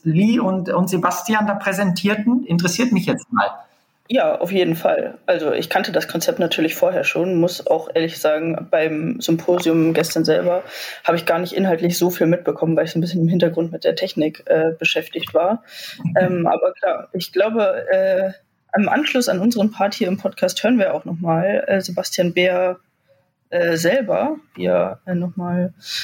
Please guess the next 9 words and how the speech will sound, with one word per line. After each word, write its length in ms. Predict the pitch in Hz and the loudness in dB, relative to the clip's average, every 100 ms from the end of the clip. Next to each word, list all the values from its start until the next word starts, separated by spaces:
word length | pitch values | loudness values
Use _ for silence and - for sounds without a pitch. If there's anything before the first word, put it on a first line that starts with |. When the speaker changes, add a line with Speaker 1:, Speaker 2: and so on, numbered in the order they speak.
| - - - | -10 -6 0
Speaker 2:
äh, 100 | 170 | 0
das 160 | 170 | 0
Konzept 300 | - 180 185 | -2 -2 0
wahrscheinlich 360 | - - 190 226 | 0 0 2 2
ein 60 | 196 | 0
bisschen 200 | 190 175 | -2 -2
vorstellen 500 | 190 214 160 160 156 | -2 -2 0 0 0
wird. 200 | 185 - | -2 -4
Deswegen 600 | - - 170 170 175 | -10 0 2 2 0